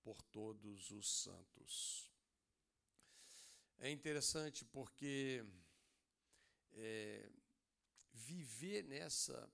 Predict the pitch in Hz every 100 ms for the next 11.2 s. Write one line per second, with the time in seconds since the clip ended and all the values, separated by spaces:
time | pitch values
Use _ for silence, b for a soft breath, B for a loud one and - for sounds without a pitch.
0 | _ - 208 - - 156 - - - 143
1 | 165 175 120 104 101 107 104 107 107 101
2 | 101 95 90 98 95 95 - - - _
3 | _ - 120 123 113 107 110 107 104 101
4 | 92 87 - - - _ b b b b
5 | b b _ - 110 110 107 98 95 90
6 | 90 - _ _ b b b b b b
7 | b b b - 135 160 190 175 160 156
8 | 131 143 - 127 139 - 120 127 117 123
9 | 135 147 160 170 151 127 147 - 139 143
10 | 135 117 131 117 - 107 - 95 90 -
11 | -